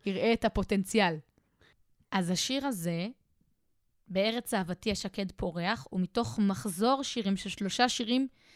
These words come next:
שכתבה לאה גולדברג, שנקרא משירי ארץ אהבתי. גם את השיר משירי ארץ אהבתי אנחנו מכירים, "מכורה שלי ארץ נוי אביונה", שגם כן ביצוע של חווה אלברשטיין. אבל הפעם אנחנו נשמע את "בארץ אהבתי השקד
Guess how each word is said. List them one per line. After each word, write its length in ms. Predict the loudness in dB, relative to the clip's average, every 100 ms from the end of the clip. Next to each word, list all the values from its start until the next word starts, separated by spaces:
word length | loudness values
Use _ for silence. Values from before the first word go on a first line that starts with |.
| -20 -20
שכתבה 400 | -6 -2 2 4
לאה 160 | 6 4
גולדברג, 360 | 4 2 2 0
שנקרא 560 | 0 0 -2 2 2 2 _
משירי 560 | 0 2 2 2 4 4 4
ארץ 320 | 2 2 4
אהבתי. 480 | 4 4 0 -2 -2 _ _ _ _ _ -4
גם 180 | 2 2
את 80 | 0
השיר 300 | -2 -4 -2
משירי 300 | -2 -2 -4
ארץ 240 | -4 -4 -2
אהבתי 280 | -2 0
אנחנו 180 | 0 2
מכירים, 360 | -2 -4 -6 -4
"מכורה 420 | 0 2 6 4
שלי 340 | 4 2 2
ארץ 260 | 2 0 0
נוי 200 | 2 2
אביונה", 380 | 2 2 4 2 0 _ _ _ _ _ _ _ _ _ _ _ _ _ -18
שגם 800 | -16 -16 -20 -20 _ -4 0 0
כן 140 | 0
ביצוע 260 | -2 -2 -4
של 140 | -4
חווה 340 | -6 -6 -4 -4
אלברשטיין. 500 | -4 -6 -10 -10 -12 -12 _ -20 -2 4
אבל 260 | 8 10 8
הפעם 260 | 8 8
אנחנו 220 | 8 4
נשמע 420 | 2 2 4 6 4 2
את 120 | -2
"בארץ 360 | 0 0 0 -2
אהבתי 340 | -2 -4 -2
השקד 300 | -2 -2 -4